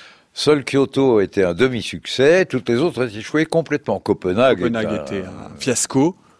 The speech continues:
Speaker 1: fiasco total. Et j'ai très peur. Alors, nous savons déjà que les négociations préparatoires à la cop vingt et un en cours ne permettront pas qu'on y prenne des mesures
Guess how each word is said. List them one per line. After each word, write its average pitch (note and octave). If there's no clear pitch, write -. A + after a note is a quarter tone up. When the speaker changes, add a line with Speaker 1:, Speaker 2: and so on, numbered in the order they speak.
Speaker 1:
fiasco B2+
total. E2+
Et A#2+
j'ai C#3
très B2
peur. E2+
Alors, C#3
nous D3
savons F#3
déjà G2+
que C3+
les B2+
négociations C3+
préparatoires G#2+
à E2
la E2
cop E2+
vingt F2
et D2+
un D2
en C#2+
cours F3
ne A2+
permettront D#3
pas F#2
qu'on A#2
y A#2
prenne D3+
des G#2+
mesures B2